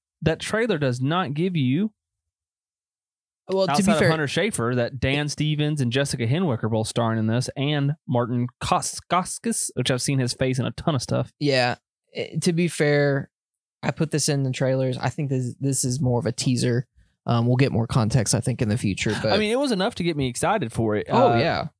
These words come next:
Speaker 1: and the, the still on here looks pretty good, too.
Speaker 2: This looks like it'll be very gritty. Um, and knowing that this is gonna be set in the German Alps, like, something about European horror,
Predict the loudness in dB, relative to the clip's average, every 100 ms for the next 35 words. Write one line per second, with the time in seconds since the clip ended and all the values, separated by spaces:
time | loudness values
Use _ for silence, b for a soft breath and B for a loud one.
0 | _ _ _ _ -2 0 0 0 0 0
1 | 0 -2 0 0 -2 -2 0 2 0 0
2 | 0 0 -2 -2 -2 0 -2 0 0 2
3 | 0 0 2 2 2 2 0 0 2 2
4 | 2 2 2 2 0 -2 -8 _ _ -18
5 | -6 -2 0 0 0 -2 -2 0 2 2
6 | 2 0 0 0 2 2 0 2 2 2
7 | 0 0 0 0 2 0 2 2 2 0
8 | -2 -10 _ _ _ _ _ -2 0 2
9 | 2 2 2 2 2 0 2 2 2 2
10 | 0